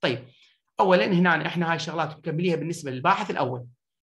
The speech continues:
فيما يخص الباحث الأول، إحنا مكملين المعلومات الخاصة به، لأنه إحنا أصلا حدثنا البروفايل مالته. هسه هنا راح نس-، شو نسوي؟ نضيف، آه، طبعا هنا نسوي سيف، نضيف عفوا، آه، another،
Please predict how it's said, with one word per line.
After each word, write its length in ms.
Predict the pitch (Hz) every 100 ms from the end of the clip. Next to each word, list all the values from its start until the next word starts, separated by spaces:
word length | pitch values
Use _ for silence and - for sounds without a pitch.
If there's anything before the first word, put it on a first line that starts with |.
| _ _
فيما 340 | _ 165 147
يخص 260 | 143 156 151
الباحث 340 | 127 143 127
الأول، 280 | - 165 208
إحنا 160 | 196 170
مكملين 320 | 151 151 160
المعلومات 420 | 143 135 143 143
الخاصة 380 | 131 151 151 160
به، 80 | 208
لأنه 340 | 196 147 147
إحنا 200 | 151 156
أصلا 220 | 147 160
حدثنا 580 | 147 139 180 180 202 254 _ _ _ _ -
البروفايل 720 | 151 147 147 160 180 220 277 _ -
مالته. 340 | 131 120 - - _ _ _ _
هسه 240 | - 185 196
هنا 480 | 175 196 214 285 -
راح 220 | 165 160
نس-، 200 | 160 -
شو 60 | 202
نسوي؟ 380 | 180 165 160 151
نضيف، 460 | 156 160 202 - - - _ _ _ _ _ _ _ _ _ _ 139
آه، 80 |
طبعا 280 | 139 143 135
هنا 200 | 135 135
نسوي 540 | 123 123 139 123 123 123
سيف، 460 | 151 160 - _ _ _ _ _ _ _ _ _ _ _ _ _ -
نضيف 280 | 139 151 151
عفوا، 360 | 131 156 160 -
آه، 340 | 135 135 -
another، 460 | 143 156 196 240